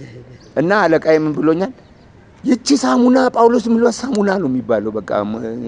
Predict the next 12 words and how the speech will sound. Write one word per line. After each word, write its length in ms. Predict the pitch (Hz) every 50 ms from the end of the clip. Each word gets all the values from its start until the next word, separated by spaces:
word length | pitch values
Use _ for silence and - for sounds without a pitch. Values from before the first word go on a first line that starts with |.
| 110
ሙሉ፣ 200 | - 139 175 190 190 170 - -
አ፣ 100 | 123 127 127 123 113 80 82 - - - - - - - - _ _ _ _ - _ _ -
ዙሪያውን 420 | 120 120 139 151 175 190 233 262 240
አለ 160 | 170 170 185 151 123 113 107 101
ጠ-፣ 220 | - - 101 101 98
ጠባቂ 340 | - - 98 92 98 95 - -
ወታደሮች 540 | 113 101 92 - 104 95 98 110 107 110 107 -
አሉ። 160 | 131 277 - 320 - - - - - - - - -
ግን 200 | - 127 180 226 240
በምን 400 | 165 135 139 143 143 160 202 247 233
እንደምወጣ 520 | 175 151 127 131 123 123 123 120 127 - 156
አያውቁም። 340 | 147 110 98 - - 90